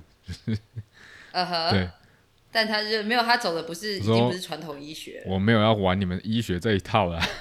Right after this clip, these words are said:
Speaker 1: <laughs>
Speaker 2: 对，我没有要恢复我身体的机能，我要自己去创建一个拥有完整机能的载体。
Speaker 1: 对，可是后来这个基金会突然间就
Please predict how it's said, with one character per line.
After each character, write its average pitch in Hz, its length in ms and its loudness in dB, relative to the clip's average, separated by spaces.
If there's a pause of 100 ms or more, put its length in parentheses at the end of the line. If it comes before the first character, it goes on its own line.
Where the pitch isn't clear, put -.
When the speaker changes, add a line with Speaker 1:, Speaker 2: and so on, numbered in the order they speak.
(340)
Speaker 1:
<laughs> - 320 4
Speaker 2:
对， 202 180 4
我 180 160 2
没 226 120 2
有 269 100 4
要 254 240 8
恢 254 240 2
复 254 160 -4
我 180 220 0
身 208 200 -2
体 202 140 -6
的 160 80 -6
机 185 240 -8
能， 147 240 -6
我 156 80 -6
要 226 240 2
自 247 140 -6
己 190 100 -2
去 262 140 -2
创 262 280 -2
建 233 280 0
一 185 40 -4
个 180 420 0
拥 190 220 0
有 233 140 2
完 170 240 -2
整 170 220 -4
机 220 220 -6
能 175 140 -2
的 175 60 -6
载 - 140 -6 (160)
体。 - 240 -10
Speaker 1:
对， - 0 - (460)
可 131 60 6
是 202 40 10
后 226 160 12
来 160 120 12
这 214 100 4
个 185 80 6
基 165 160 0
金 185 160 4
会 180 260 6 (160)
突 - 200 0
然 147 160 6
间 151 260 2
就 143 340 4